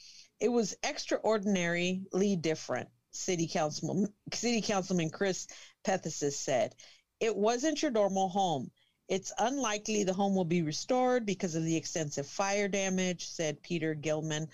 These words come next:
high priest of the Church of Satan, who lives down the block in what members refer to as Poughkeepsie's witchcraft district.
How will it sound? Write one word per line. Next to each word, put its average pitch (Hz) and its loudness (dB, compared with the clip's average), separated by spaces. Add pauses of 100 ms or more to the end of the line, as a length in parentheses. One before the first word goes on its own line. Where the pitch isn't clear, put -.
(360)
high 180 -4
priest 202 -2
of 175 0
the 160 -2
Church - -4
of 160 -2
Satan, 175 -4
who 170 -2
lives 175 0
down 165 0
the 151 -2
block 139 0 (160)
in 160 -2
what 165 -2
members 190 0
refer 170 0
to 175 -2
as 151 2 (500)
Poughkeepsie's 202 0
witchcraft 156 0
district. - -8